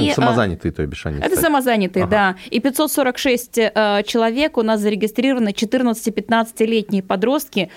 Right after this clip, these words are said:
Speaker 2: которые зарегистрировались и уже платят свои налоги.
Speaker 1: Мгм.
Speaker 2: Несмотря на то, что процедура пока еще несовершенная, достаточно сложная, и мы не представляем, какое количество ребят у нас сейчас еще работают, пробуют себя в предпринимательской деятельности в теневой зоне,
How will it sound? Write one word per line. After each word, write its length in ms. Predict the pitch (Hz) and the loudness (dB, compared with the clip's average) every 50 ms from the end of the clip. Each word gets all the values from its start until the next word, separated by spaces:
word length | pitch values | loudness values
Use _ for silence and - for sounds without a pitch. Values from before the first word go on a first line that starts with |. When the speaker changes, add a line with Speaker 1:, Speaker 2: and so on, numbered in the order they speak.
| - - | -18 -8
Speaker 2:
которые 300 | - 214 208 - 220 220 | -6 -4 -2 0 0 0
зарегистрировались 640 | 202 196 208 208 196 214 208 - 269 277 262 247 - - | 0 0 0 0 -2 0 0 0 2 2 0 -2 -2 0
и 60 | 233 | 2
уже 340 | 226 220 220 208 226 262 254 | 4 4 4 4 4 2 0
платят 400 | 247 247 226 214 208 214 202 196 | 2 2 0 0 2 0 -4 -4
свои 280 | - - 196 202 196 196 | -4 -2 0 0 2 2
налоги. 460 | 202 202 196 185 180 180 160 - 160 | 2 2 2 2 0 0 0 -2 -4
Speaker 1:
Мгм. 60 | - - - - - - | -6 -8 -14 -20 -6 -4
Speaker 2:
Несмотря 400 | - 220 - 240 240 254 285 294 | -2 -2 0 0 2 2 4 4
на 120 | 294 269 | 2 2
то, 80 | 262 269 | 0 0
что 140 | 269 - 226 | -2 -2 -2
процедура 500 | - 233 226 - - 214 240 262 269 269 | -2 -4 -4 -6 -6 -2 0 0 0 0
пока 400 | 269 - 247 240 - 269 262 254 | 0 -2 -4 -2 0 2 2 2
еще 220 | 262 254 - 262 | 0 0 -2 0
несовершенная, 920 | 233 226 226 226 - 226 202 214 214 - - 226 214 214 196 190 185 180 | 0 0 0 0 -2 -2 -2 -2 -4 -2 0 0 0 2 2 0 0 0
достаточно 760 | 170 165 220 220 - - 254 247 240 220 196 - - - 208 196 | 0 0 -2 0 0 0 0 0 0 -2 -6 -8 -8 -8 -8 -8
сложная, 680 | - - 196 208 202 190 190 180 165 175 175 170 - - - - - - | -4 -2 0 0 2 0 0 0 0 -2 -2 -2 -4 -8 -14 -20 -20 -6
и 140 | - 202 220 | -2 0 2
мы 140 | 214 240 247 | 2 4 4
не 140 | 247 262 262 | 4 2 2
представляем, 580 | - 240 226 - - 240 233 233 233 220 208 | 0 -2 -6 -2 0 0 2 2 2 2 0
какое 220 | 196 214 202 226 208 | 0 -2 -4 -2 -2
количество 400 | - 220 214 196 - - - - | 0 -2 -2 -2 -4 -4 -2 0
ребят 360 | 226 233 202 220 214 208 - | 0 0 2 0 0 0 -2
у 40 | 190 | -4
нас 120 | 196 190 | -6 -6
сейчас 240 | - - 214 202 - | -4 -4 -4 -4 -4
еще 180 | - - - 214 | -4 -4 -2 0
работают, 580 | 208 214 202 202 220 214 208 - 196 185 190 - - - - | 0 0 2 2 0 0 2 0 0 -2 -2 -6 -12 -4 0
пробуют 400 | - 269 262 240 208 220 202 202 | 2 2 4 4 4 2 2 2
себя 140 | - 202 190 | 0 -2 -2
в 40 | |
предпринимательской 800 | - 196 202 - 220 220 233 233 226 208 208 202 190 - - 202 | -2 -4 -4 -2 -2 0 0 2 2 0 0 -2 -6 -4 -2 0
деятельности 460 | 190 208 196 196 196 196 190 - - 185 | 0 0 0 0 -2 -4 -6 -6 -8 -8
в 80 | - | -4
теневой 440 | - 220 214 220 220 233 311 339 320 | -2 0 2 2 2 2 2 2 2
зоне, 500 | 262 233 226 202 190 175 170 160 - - | 2 2 2 2 2 2 0 -2 -2 -4